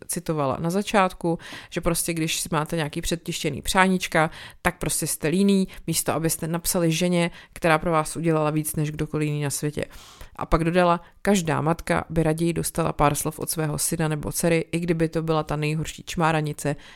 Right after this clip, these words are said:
než jakékoliv luxusní přání.“ No, takže Jarvisová bojovala proti charitativním organizacím, který Den matek využívali k získávání finančních prostředků.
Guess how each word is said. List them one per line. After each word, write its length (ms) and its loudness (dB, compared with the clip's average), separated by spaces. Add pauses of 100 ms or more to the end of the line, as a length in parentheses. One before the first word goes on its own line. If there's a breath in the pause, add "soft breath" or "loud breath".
(140 loud breath)
než 200 -2
jakékoliv 580 2
luxusní 640 -2
přání.“ 500 -2 (540 loud breath)
No, 180 0
takže 340 2
Jarvisová 480 4
bojovala 800 4
proti 440 0
charitativním 640 -2
organizacím, 720 2
který 320 2
Den 140 4
matek 280 -2
využívali 520 -2
k 40 -4
získávání 600 -2
finančních 500 -8
prostředků. 720 -4